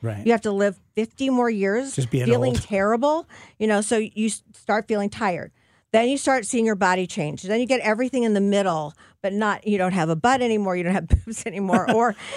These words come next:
Speaker 2: and, but you've got a belly and you've never had this before. And then you can't, no diets work. Everything is, n-, nothing works that used to work. So you're also depressed. Then they give you antidepressants, and that makes your sex drive worse.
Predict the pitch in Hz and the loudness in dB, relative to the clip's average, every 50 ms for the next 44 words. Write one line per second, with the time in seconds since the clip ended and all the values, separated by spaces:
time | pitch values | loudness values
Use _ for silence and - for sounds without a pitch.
0 | 523 - - 254 254 185 277 285 285 - 226 214 226 262 262 214 240 214 214 214 | -8 -2 0 0 2 4 2 0 0 -2 -2 0 0 0 0 0 0 0 0 0
1 | 190 269 311 330 247 170 160 147 - _ _ _ _ - 202 220 220 220 196 190 | 0 0 0 0 -2 -2 -4 -8 -12 _ _ _ _ -2 0 0 0 0 0 0
2 | 208 196 196 202 233 247 233 226 202 196 175 - - 160 - - 156 135 90 85 | 0 0 0 -2 -2 0 -2 0 0 -2 -4 -4 -8 -10 -8 -6 -6 -6 -6 -8
3 | - - - - - - _ - 214 220 226 226 233 233 226 226 214 - 208 - | -12 -16 -20 -20 -20 -18 _ 2 2 4 4 4 4 2 2 0 -2 -2 -4 -4
4 | - 247 247 226 196 180 208 196 202 196 254 247 277 269 220 - - - - 117 | -2 -2 -2 -2 0 0 0 0 0 2 2 2 2 2 0 -2 -4 -8 -10 -10
5 | - _ _ _ _ _ _ - 247 269 247 269 294 285 269 - 262 247 247 240 | -10 _ _ _ _ _ _ 0 0 2 2 2 0 0 2 2 2 2 2 0
6 | 226 160 202 196 202 196 185 - - _ - 190 - _ - 208 202 240 294 - | 0 0 0 0 0 0 -2 -4 -10 _ -10 -10 -10 _ -2 2 2 2 2 2
7 | - 311 294 262 247 233 233 - 233 - 196 196 190 - - 170 156 131 - - | 0 -2 0 0 0 0 -2 -4 -8 -6 -4 -6 -8 -6 -8 -8 -8 -8 -10 -14
8 | _ _ _ _ _ _ _ _ - _ _ - - - 294 262 233 196 196 196 | _ _ _ _ _ _ _ _ -20 _ _ -14 0 2 4 4 4 4 2 0
9 | - _ _ _ _ _ _ _ _ _ - 190 202 190 196 202 - - 214 180 | -4 _ _ _ _ _ _ _ _ _ -6 -2 0 0 0 0 0 -2 -4 -2
10 | 160 180 - - - 311 247 180 160 - - _ - 185 185 190 185 165 185 180 | -2 -6 -6 -2 0 2 2 2 0 -4 -8 _ -4 -2 0 0 0 -2 -2 -2
11 | 190 180 - - 185 185 - 214 190 196 202 - - - - 254 247 - - 208 | -2 -4 -2 -2 -2 -2 0 0 0 0 0 -2 -2 -2 0 -2 -2 0 -2 -4
12 | 151 - 160 - - _ _ _ _ _ - - 190 196 190 185 196 202 208 - | -6 -6 -10 -14 -18 _ _ _ _ _ -4 -2 2 2 2 4 4 2 0 0
13 | - 226 220 - 320 320 311 - - 202 180 175 165 156 147 131 - - | -2 -2 0 2 0 0 0 0 0 0 0 2 0 -2 -4 -4 -6 -8